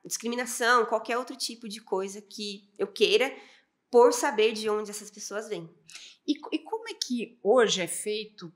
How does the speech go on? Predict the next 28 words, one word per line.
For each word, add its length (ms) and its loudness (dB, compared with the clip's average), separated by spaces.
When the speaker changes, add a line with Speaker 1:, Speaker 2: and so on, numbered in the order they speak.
Speaker 2:
pra 260 -4
resguardar 960 0
e 40 -6
proteger 760 0
esses 300 -8
dados? 560 4
Porque, 800 -8
por 80 -4
tudo 220 0
que 80 -6
você 80 -2
tá 120 -4
explicando, 540 -6
esses 240 -8
dados 240 -8
são 100 -12
muito 200 -12
importantes. 760 -6
São 260 8
informações 640 2
muito 260 -10
importantes. 520 -6
E, 80 -6
de 120 2
novo, 460 0
na 140 6
coleta 560 2
pro 120 -12